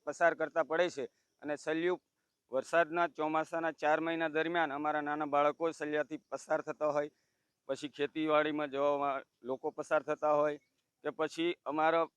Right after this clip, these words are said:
બાજુના પાંડવડ ગામની અંદર ડાયમંડનો ધંધો આવેલો છે, ત્યાં રોજગારી માટે લોકો જતા હોય,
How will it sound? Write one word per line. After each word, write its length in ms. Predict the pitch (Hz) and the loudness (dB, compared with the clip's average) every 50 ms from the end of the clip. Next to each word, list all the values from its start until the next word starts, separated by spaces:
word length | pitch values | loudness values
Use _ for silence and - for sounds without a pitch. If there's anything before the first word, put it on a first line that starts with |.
| _ _ | _ _
બાજુના 420 | 110 113 123 135 139 156 170 170 165 | -2 0 0 0 0 0 0 0 2
પાંડવડ 380 | - 156 147 151 156 160 165 | 2 2 0 2 2 0 0
ગામની 360 | 156 156 156 156 160 160 160 | 2 2 2 2 2 0 -2
અંદર 300 | 160 156 160 160 165 156 | -2 -2 0 0 0 0
ડાયમંડનો 640 | 147 123 127 135 143 147 156 160 160 165 165 170 170 | 0 0 -2 0 0 0 -2 -2 -2 -2 -2 -4 -4
ધંધો 300 | 143 135 135 139 143 151 | -4 -6 -6 -2 2 4
આવેલો 340 | 156 156 156 160 165 160 156 | 6 6 6 4 4 2 0
છે, 160 | - 170 156 | 0 -4 -6
ત્યાં 380 | - _ 160 160 160 160 160 | -4 _ -2 0 2 2 2
રોજગારી 460 | 143 139 139 135 131 131 156 160 160 160 | 2 0 -2 -2 0 4 4 4 4 4
માટે 300 | 156 156 156 135 160 156 | 2 2 2 2 2 0
લોકો 300 | 151 147 143 - 160 156 | 0 -2 -2 -2 -2 -2
જતા 300 | 143 160 151 160 156 151 | -2 0 2 4 4 6
હોય, 220 | 156 160 160 151 | 6 4 4 2